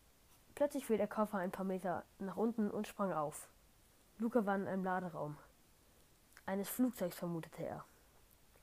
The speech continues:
"Wie heißt es gleich noch?"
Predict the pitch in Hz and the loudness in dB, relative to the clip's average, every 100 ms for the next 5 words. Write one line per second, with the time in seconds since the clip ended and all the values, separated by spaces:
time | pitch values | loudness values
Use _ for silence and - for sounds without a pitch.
0 | - - - - - - - - - - | -20 -20 -20 -20 -20 -20 -20 -20 -20 -20
1 | - - - - - - 240 302 311 285 | -20 -20 -20 -20 -18 -8 2 4 4 2
2 | 277 320 311 320 359 - | 0 2 2 2 -2 -4